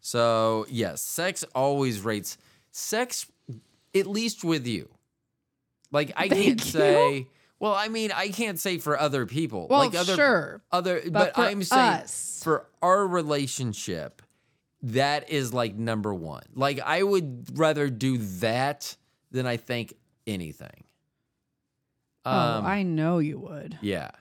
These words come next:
Speaker 1: So I'm not
Speaker 2: Which
Speaker 1: even
Speaker 2: is
Speaker 1: sure what
Speaker 2: interesting
Speaker 1: second would be.
Speaker 2: because
Speaker 1: Like, if I couldn't do that anymore, I
Speaker 2: if
Speaker 1: don't
Speaker 2: we
Speaker 1: know
Speaker 2: had to
Speaker 1: what
Speaker 2: list our things, it's probably not the same.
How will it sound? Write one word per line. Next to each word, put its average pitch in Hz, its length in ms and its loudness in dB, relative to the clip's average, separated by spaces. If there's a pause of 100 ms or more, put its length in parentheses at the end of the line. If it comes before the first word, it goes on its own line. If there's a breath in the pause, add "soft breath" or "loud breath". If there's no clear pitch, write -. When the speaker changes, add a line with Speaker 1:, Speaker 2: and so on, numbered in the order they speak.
(480)
Speaker 1:
So 131 640 2
I'm 190 200 -2
not 180 180 0
Speaker 2:
Which 220 120 4
Speaker 1:
even 240 100 2
Speaker 2:
is 220 100 2
Speaker 1:
sure 214 160 2
what 196 140 2
Speaker 2:
interesting 185 280 -4
Speaker 1:
second 123 380 -2
would 170 180 -2
be. 165 140 -4
Speaker 2:
because - 240 -12
Speaker 1:
Like, 135 200 -2
if 147 100 0
I 143 120 2
couldn't 208 520 -2
do 160 160 4
that 123 280 2
anymore, 95 420 -4
I 117 100 -2
Speaker 2:
if - 40 0
Speaker 1:
don't - 120 2
Speaker 2:
we 262 80 2
Speaker 1:
know 262 100 4
Speaker 2:
had 285 120 4
to 262 60 4
Speaker 1:
what 208 100 0
Speaker 2:
list 220 300 0
our 202 220 0
things, 196 380 -6
it's 175 140 -10
probably 180 240 -6
not 160 160 -8
the - 60 -16
same. 113 460 -14